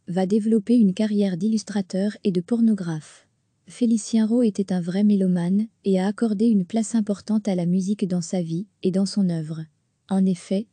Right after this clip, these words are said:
il était un habitué des opéras belges et parisiens et très tôt, il faisait des caricatures de nombre de musiciens,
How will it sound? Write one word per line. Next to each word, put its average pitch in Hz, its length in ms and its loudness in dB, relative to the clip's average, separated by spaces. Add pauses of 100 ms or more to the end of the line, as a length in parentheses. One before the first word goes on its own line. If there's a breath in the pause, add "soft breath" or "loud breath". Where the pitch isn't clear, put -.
il 202 120 0
était 214 300 0
un 190 100 2
habitué 196 460 0
des 175 180 0
opéras 185 360 -2
belges 190 420 0
et 180 80 0
parisiens 202 560 0
et 175 100 -4
très 196 220 -2
tôt, 190 320 -4 (160)
il 196 120 -2
faisait 233 300 0
des 196 120 0
caricatures 208 680 -2
de 175 100 -2
nombre 202 360 2
de 170 100 -2
musiciens, 196 680 0